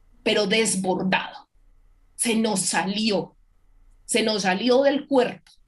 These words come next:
Mañana vamos a intentar hacer una movilización en la ruralidad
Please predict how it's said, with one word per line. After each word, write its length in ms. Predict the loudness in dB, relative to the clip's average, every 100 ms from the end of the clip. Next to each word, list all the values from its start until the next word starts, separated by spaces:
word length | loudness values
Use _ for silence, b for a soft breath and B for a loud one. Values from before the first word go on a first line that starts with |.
| -6
Mañana 420 | -4 -2 0 0
vamos 260 | 0 0 -2
a 40 |
intentar 580 | -4 -6 -6 -2 0 2
hacer 280 | 2 0 0
una 140 | -4
movilización 920 | -2 -4 -4 -4 -4 -4 -4 -4 -8 B B B
en 180 | 0 2
la 140 | 2
ruralidad 800 | 0 0 -2 0 0 2 0 -4